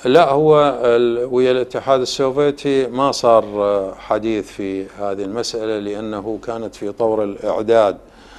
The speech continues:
وكنا نعول، الحزب كان يعول على، آه، يعني سعة، آه، نفوذه وسعة جماهيريته،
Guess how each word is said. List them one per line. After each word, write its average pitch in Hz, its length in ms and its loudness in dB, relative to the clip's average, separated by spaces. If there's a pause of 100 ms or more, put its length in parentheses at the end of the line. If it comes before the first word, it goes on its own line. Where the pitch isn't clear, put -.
(300)
وكنا 107 680 -2
نعول، 120 600 0 (720)
الحزب 113 460 -6
كان 110 260 -8
يعول 113 500 -4
على، 104 440 -4 (640)
آه، 92 560 -4 (260)
يعني 95 600 -8 (600)
سعة، 110 540 0 (880)
آه، 87 500 -12
نفوذه 98 680 -4
وسعة 95 640 -4
جماهيريته، 101 1160 -8